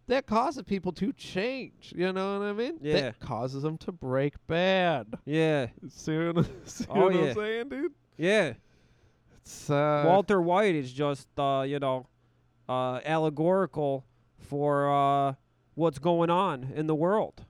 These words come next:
Speaker 1: Mm-hmm.
Speaker 2: You know what I mean? For the quest of power and success. And,
Speaker 1: Mm-hmm.
Speaker 2: uh, <laughs>
Speaker 1: Dude, it's, it's the reason why those "Be a Better Dad" fucking billboards are, you know, linked right into Honda commercials. You know what
Speaker 2: Yeah.
Speaker 1: I'm saying? It's the same shit. Anytime you think something's wholesome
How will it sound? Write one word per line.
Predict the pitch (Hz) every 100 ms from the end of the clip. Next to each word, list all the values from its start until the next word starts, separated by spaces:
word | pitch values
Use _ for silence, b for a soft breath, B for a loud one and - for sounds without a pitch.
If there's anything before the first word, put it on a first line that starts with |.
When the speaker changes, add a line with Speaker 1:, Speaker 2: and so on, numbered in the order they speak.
| 107
Speaker 1:
Mm-hmm. | 107 110 123 151
Speaker 2:
You | 139
know | 143
what | 143 143
I |
mean? | 147 156
For | 147
the | 156
quest | - - 165 156 170
of | 139
power | 156 156 170 156 127
and | 123
success. | - 143 - 156 160 139 107 -
And, | 90 101 104
Speaker 1:
Mm-hmm. | 107 113 - _ _ _ _
Speaker 2:
uh, | 127 123 120 110 120 -
<laughs> | - - 453 - -
Speaker 1:
Dude, | 349 165 151
it's, | 147 139
it's | 156 151 135
the | 147
reason | 151 175 175
why | 160 160
those | 143 120
"Be | 156
a | 160
Better | 151 151
Dad" | 143 147 156 160 143
fucking | 156 156 147
billboards | 156 160 170 170 156 B B B
are, | - 131 135 127
you | 131 143 135
know, | 123 120 117 _ _
linked | 139 151 131
right | 123 110 113 151 175
into | 165 156
Honda | 170 156
commercials. | 156 120 104 - - - - -
You | 185
know | 202 202
what | 190
Speaker 2:
Yeah. | 190
Speaker 1:
I'm | 180
saying? | 190 190 185
It's | 160 156
the |
same | 131 170 180 175
shit. | 160 143 117
Anytime | 165 160 185 170
you | 165
think | 170 160
something's | 165 156 147
wholesome | 147 165 160 170